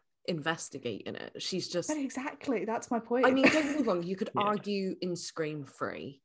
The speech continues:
Speaker 1: potentially, because, you know, like, when she's walking around with the woman who was playing her, with Jennifer, and that, you know, they go into the archives <laughs> and they're, like,
Speaker 2: Mm.
Speaker 1: investigating everything.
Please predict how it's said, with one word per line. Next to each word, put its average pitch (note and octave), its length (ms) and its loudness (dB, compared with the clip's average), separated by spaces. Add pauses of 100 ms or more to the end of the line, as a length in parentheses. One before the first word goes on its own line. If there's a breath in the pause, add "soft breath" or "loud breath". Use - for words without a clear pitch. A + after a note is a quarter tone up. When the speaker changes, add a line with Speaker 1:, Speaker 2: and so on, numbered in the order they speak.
Speaker 1:
potentially, F#2 680 -4
because, C3+ 300 -6
you D3+ 60 -4
know, G#2+ 180 -4
like, F#2 280 -6 (360 soft breath)
when D3 140 0
she's D3+ 220 -4
walking D#3 300 -2
around D3 300 4
with C#3 100 -8
the D3 80 -6
woman C#3+ 260 -4
who D3+ 80 -4
was C#3+ 120 -4
playing C3+ 360 -4
her, C3+ 240 -6 (480)
with E3+ 140 0
Jennifer, D3+ 560 2
and C#3 140 -2
that, - 60 -6
you D3 100 -2
know, C#3+ 80 0
they D3 80 0
go C#3+ 140 0
into D3 140 -6
the D3+ 100 0
archives C#3+ 720 2
<laughs> - 20 0
and A#3+ 100 8
they're, G#3 80 6
like, F#3+ 140 4
Speaker 2:
Mm. F3+ 40 0
Speaker 1:
investigating D3 680 -2
everything. G#2 480 -8